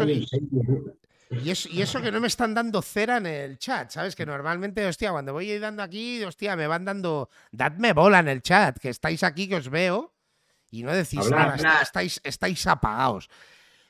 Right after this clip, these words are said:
Speaker 1: Están ahí
Speaker 2: Eh,
Speaker 1: escuchando, están como, como
Speaker 2: pues,
Speaker 1: viendo una peli ahí.
Speaker 2: pues está como muy, muy involucrado en el rap, el boxeo es.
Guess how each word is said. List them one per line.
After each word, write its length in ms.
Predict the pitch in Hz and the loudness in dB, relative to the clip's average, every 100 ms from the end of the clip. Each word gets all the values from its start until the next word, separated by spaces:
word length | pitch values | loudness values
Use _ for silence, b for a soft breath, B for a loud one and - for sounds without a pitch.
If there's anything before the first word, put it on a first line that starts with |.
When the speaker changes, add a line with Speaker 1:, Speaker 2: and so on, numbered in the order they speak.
| b | b
Speaker 1:
Están 220 | 185 185 180 | 0 2 4
ahí 100 | 170 | 4
Speaker 2:
Eh, 240 | 170 160 | 4 2
Speaker 1:
escuchando, 240 | 156 135 | -2 -8
están 300 | 127 127 127 - | -10 -6 -6 -6
como, 240 | - 110 - | -8 -6 -4
como 0 | |
Speaker 2:
pues, 180 | 110 127 | -4 -2
Speaker 1:
viendo 120 | 131 | 0
una 120 | 110 | 0
peli 200 | 139 120 | 0 0
ahí. 120 | 107 123 - _ _ _ - | -2 -6 -16 _ _ _ -8
Speaker 2:
pues 220 | 175 160 | -8 -6
está 320 | 151 - 185 | -10 -6 -6
como 200 | 226 226 | -4 -4
muy, 720 | 185 185 196 190 180 175 170 160 | -4 -4 -4 -4 -6 -6 -6 -8
muy 240 | 160 165 | -8 -8
involucrado 560 | 190 202 139 127 123 113 | -8 -8 -8 -12 -14 -14
en 100 | 104 | -18
el 80 | |
rap, 380 | 90 98 127 - | -18 -10 -10 -10
el 80 | 95 | -20
boxeo 440 | 98 - 139 127 | -20 -16 -14 -14
es. 400 | 95 90 - - | -18 -20 -20 -20